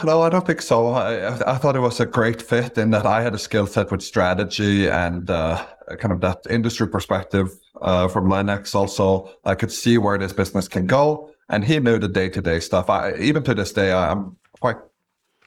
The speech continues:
mediocre on the technical items within H vac.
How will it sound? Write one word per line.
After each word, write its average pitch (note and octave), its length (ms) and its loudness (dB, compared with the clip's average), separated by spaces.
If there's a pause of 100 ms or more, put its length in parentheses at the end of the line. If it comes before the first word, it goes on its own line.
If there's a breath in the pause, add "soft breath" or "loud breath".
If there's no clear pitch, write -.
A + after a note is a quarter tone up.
(160)
mediocre F#2 840 0
on E2 160 -2
the D#2+ 120 -4
technical F2 560 -2
items E2+ 420 0
within E2+ 280 0
H E2+ 260 -2
vac. G2+ 240 2